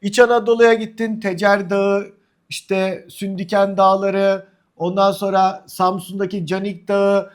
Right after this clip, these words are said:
Hakkari'ye gittin, Cilo Dağı, Hakkari'nin kuzeyinde, Van Gölü'nün güneyinde İhtiyar Şahap Dağları, Allahu Ekber Dağları, Kaçkar Dağları görüyor musunuz? Bölge yok. Karadeniz bölgesi, Ege bölgesi her yerde kıvrımlı dağ var.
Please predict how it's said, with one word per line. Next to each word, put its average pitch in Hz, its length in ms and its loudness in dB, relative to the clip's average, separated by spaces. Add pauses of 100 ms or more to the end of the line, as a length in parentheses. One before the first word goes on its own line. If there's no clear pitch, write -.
(140)
Hakkari'ye 202 600 4
gittin, 202 500 -6
Cilo 180 420 -2
Dağı, 202 220 2
Hakkari'nin 190 1080 0
kuzeyinde, 185 760 0 (180)
Van 185 280 4
Gölü'nün 190 340 -4
güneyinde 185 440 -4
İhtiyar 185 400 -2
Şahap 190 360 -2
Dağları, 190 500 0 (260)
Allahu 180 380 4
Ekber 190 340 0
Dağları, 196 440 0
Kaçkar 180 520 0
Dağları 196 480 2 (200)
görüyor 220 320 0
musunuz? - 440 -16 (200)
Bölge 120 240 -4
yok. 147 260 -4 (360)
Karadeniz 151 420 -2
bölgesi, 165 320 -6
Ege 160 220 -4
bölgesi 170 360 -6 (180)
her 254 300 0
yerde 233 400 4
kıvrımlı 139 500 -6
dağ 98 180 -14
var. 85 120 -20